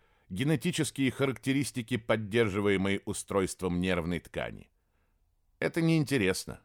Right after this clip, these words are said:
это Захар и так знал. Нужны логи обмена информацией. Кибертехник хотел узнать, что происходило с мозгом кибера перед тем, как он отключился. Что отключило его и как. Вот они –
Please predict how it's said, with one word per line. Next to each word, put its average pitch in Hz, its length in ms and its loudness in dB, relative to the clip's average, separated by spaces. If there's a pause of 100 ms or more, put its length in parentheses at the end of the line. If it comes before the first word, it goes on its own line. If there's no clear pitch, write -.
(100)
это 87 240 -4
Захар 85 340 -2
и 80 60 -2
так 82 240 -6
знал. 55 260 -14 (400)
Нужны 147 460 6
логи 151 320 8
обмена 127 520 2
информацией. 101 960 -4 (520)
Кибертехник 127 720 2
хотел 131 420 0
узнать, 135 560 0 (260)
что - 360 2
происходило 127 840 0
с - 120 -8
мозгом 80 440 -4
кибера 110 480 4 (300)
перед 98 280 0
тем, 131 240 2
как 117 220 0
он 117 100 2
отключился. - 800 -4 (480)
Что - 260 4
отключило 143 720 0
его 69 340 -4 (400)
и 82 100 -8
как. - 440 -6 (960)
Вот 123 280 4
они – 73 240 -4